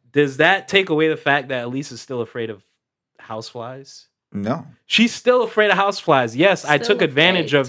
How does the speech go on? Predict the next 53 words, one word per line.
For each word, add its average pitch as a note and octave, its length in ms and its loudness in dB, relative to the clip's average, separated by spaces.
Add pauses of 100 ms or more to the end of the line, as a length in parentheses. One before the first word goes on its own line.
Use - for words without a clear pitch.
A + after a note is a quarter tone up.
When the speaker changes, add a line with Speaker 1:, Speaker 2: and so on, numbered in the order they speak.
Speaker 1:
of B2+ 80 -2
it B2+ 60 -6
Speaker 3:
terrified. - 560 -20
Speaker 1:
and C#3+ 180 4
made D#3+ 160 4
it D3 60 -4
Speaker 3:
Oh - 20 -8
my - 60 -12
Speaker 1:
political. D#3+ 460 -2
Speaker 3:
gosh. - 520 -12 (340)
Speaker 1:
But E3+ 340 2
she's G#3 360 -2
still G#3 320 2
afraid F#3 400 0
of B2 160 0
it. G#2 240 -10 (540)
Speaker 3:
<laughs> - 540 -16
Speaker 1:
That's, E3 240 2
that's G#3+ 280 0
what G3+ 80 0
I'm E3 100 -2
saying. F#3 400 2
So E3 160 0
yes, F3 400 2
there E3+ 300 0
are F#3+ 80 -2
people E3+ 640 -2 (240)
who E3 160 -2
took - 520 -2
all D3 400 -2
these D#3+ 320 -10 (140)
issues D#3 420 -4
that A#2+ 160 -2
black C#3 240 -2
people C3 200 -6
are A#2 40 -6
going C#3+ 280 -2
through, A2 360 -12 (760)
and C#3+ 200 2
they're, C#3+ 240 2
and C#3+ 120 2
then D3 180 2
now D#3 220 4
it's D#3 100 -8
super F3 260 -8
political, D3 540 -2
and B2+ 80 -6
now B2+ 140 -4
people B2+ 260 -12
are A2+ 80 -6
tired C3+ 380 -2
of G2+ 160 -8
it. G2 160 -14